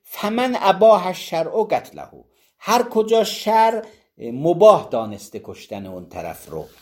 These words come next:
مثلاً لزنا او لواط او کفرن، لم یقتل به قاتله، قاتلش قصاص نمیشه به خاطر اون فرد. "و این کان به غیر اذن الامام"، ولو این کار رو به غیر اذن امام انجام داده،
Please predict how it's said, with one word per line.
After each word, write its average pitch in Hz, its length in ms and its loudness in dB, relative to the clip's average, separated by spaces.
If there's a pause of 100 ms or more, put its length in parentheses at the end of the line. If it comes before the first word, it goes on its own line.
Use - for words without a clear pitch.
(460)
مثلاً 135 440 0
لزنا 123 800 -2
او 110 260 -2
لواط 110 480 -2
او 107 260 -6
کفرن، 78 440 -18
لم 175 280 2
یقتل 95 380 -10
به 90 300 -16
قاتله، 76 580 -14 (680)
قاتلش 165 540 2
قصاص 127 420 -8
نمیشه 107 260 -12
به 85 120 -16
خاطر 80 380 -16
اون 78 120 -18
فرد. - 460 -18 (800)
"و 151 100 -2
این 240 300 2
کان 226 400 -2
به 160 100 0
غیر 107 260 -2
اذن 82 300 -12
الامام"، 76 420 -16
ولو 196 180 2
این 208 220 -4
کار 180 200 0
رو 190 80 -2
به 160 120 -2
غیر 120 240 -4
اذن 98 260 -10
امام 98 280 -8
انجام 82 440 -14
داده، 80 260 -14